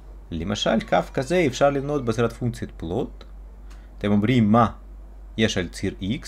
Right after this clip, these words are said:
איפה, זה ממינוס שתיים עד שתיים. על ציר Y יש לנו נקודות אפס, אחת, שתיים, שלוש, ארבע, המתאימות לקרדינטות של X, כלומר מינוס שתיים, אפס,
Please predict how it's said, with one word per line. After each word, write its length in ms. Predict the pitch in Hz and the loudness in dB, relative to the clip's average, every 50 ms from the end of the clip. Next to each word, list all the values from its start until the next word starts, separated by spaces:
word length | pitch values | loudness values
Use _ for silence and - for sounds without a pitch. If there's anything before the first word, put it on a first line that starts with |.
| - | -4
איפה, 240 | 95 101 104 - - - - - - - | -2 -2 -2 -4 -8 -16 -16 -14 -12 -6
זה 140 | - 98 90 | -4 -2 -2
ממינוס 380 | 90 87 95 113 117 110 98 | 0 2 2 4 4 4 2
שתיים 340 | - - - 95 85 82 80 | 0 -2 -2 -2 0 0 -2
עד 100 | 76 - | -6 -8
שתיים. 480 | - - - 82 82 92 117 151 202 226 - - - - - - - - - - - - - - - - | -10 -12 -10 -8 -8 -6 -6 -6 -8 -8 -10 -12 -18 -20 -18 -18 -18 -20 -20 -20 -20 -18 -18 -18 -8 -2
על 120 | - 95 | -2 -2
ציר 320 | 90 - - - 151 147 117 101 | -2 -2 -4 -2 0 0 2 4
Y 40 | 131 131 104 87 82 76 - - - - - - - - - - - - - | 6 6 6 4 2 -2 -8 -14 -18 -18 -20 -20 -18 -18 -18 -18 -18 -10 -6
יש 180 | 101 101 - - | -4 -2 0 0
לנו 140 | 104 101 98 | 0 0 0
נקודות 480 | 98 90 - 101 92 104 98 85 - - | -2 -4 -4 -2 0 0 0 0 -2 0
אפס, 360 | 104 110 104 - 98 87 - 82 | 0 0 2 0 -2 -8 -8 -8
אחת, 260 | 80 - 95 98 92 | -6 -2 -2 -2 -2
שתיים, 320 | - - - 95 95 90 | -2 -2 0 0 0 0
שלוש, 280 | - - 92 95 - - | -2 -4 -6 -4 0 0
ארבע, 260 | 98 90 85 85 - | 0 2 2 0 0
המתאימות 560 | 85 87 87 - - 98 95 101 107 104 104 - 90 87 80 - - - - - - - | 0 -2 -4 -4 -2 0 2 2 2 2 2 0 -2 -2 -2 -4 -10 -16 -18 -14 -10 -8
לקרדינטות 640 | 95 95 - 98 87 80 90 87 101 95 - 92 | -8 -2 0 0 0 2 2 2 2 2 2 0
של 200 | 82 - - 87 - - | -6 -8 -8 -8 -8 -8
X, 320 | - 104 143 165 - - - | -8 -6 -6 -8 -8 -12 -6
כלומר 320 | - 95 92 98 98 90 | -2 2 4 6 6 6
מינוס 340 | 90 104 123 131 127 113 - | 6 4 4 6 6 4 2
שתיים, 280 | - - 92 80 73 - - - 117 | 0 -4 -6 -6 -6 -6 -4 -4 -4
אפס, 380 | 120 - - 139 147 147 - | -4 -2 -2 -4 -4 -4 -6